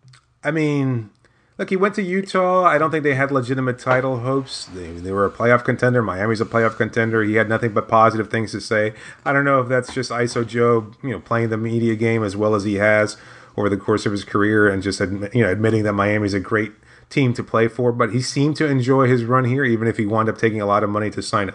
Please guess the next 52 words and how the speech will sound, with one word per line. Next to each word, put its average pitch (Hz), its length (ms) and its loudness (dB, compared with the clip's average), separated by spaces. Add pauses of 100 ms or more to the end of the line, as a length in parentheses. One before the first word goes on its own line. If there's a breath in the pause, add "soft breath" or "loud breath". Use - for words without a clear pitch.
elsewhere. 110 400 0 (480 loud breath)
Um, 98 260 2
he 135 80 2
could 196 160 2
come 143 140 0
back 135 220 0
here 135 180 0
knowing 127 260 0
he's 117 120 -4
not 120 120 0
gonna 113 100 -2
get 110 120 0
a - 20 0
lot 107 160 0
of 107 80 -2
playing 110 220 -2
time. 113 140 -2
He 104 40 -4
didn't 110 220 -4
get 113 100 -2
a 117 60 0
lot 113 180 4
of 113 100 -2
playing 113 220 0
time 110 220 0
in 104 60 -2
Houston. 110 640 -2 (720 soft breath)
You 190 80 -4
know, 147 240 -2
may 139 80 -4
either 160 260 2
come 185 220 0
back 190 180 0
to 185 100 0
Houston 165 520 2
or 139 100 2
go 127 140 2
to 131 80 0
Miami 127 540 2
for 113 200 -2
another 113 220 2
run. 113 400 2
Why 110 100 -2
not 110 220 -2
play 107 140 -2
another 101 200 -2
year 101 280 -4
here? 101 440 -4
I've 123 80 -14
got 139 120 -2
Quincy 139 400 -2
Acy. 226 540 -2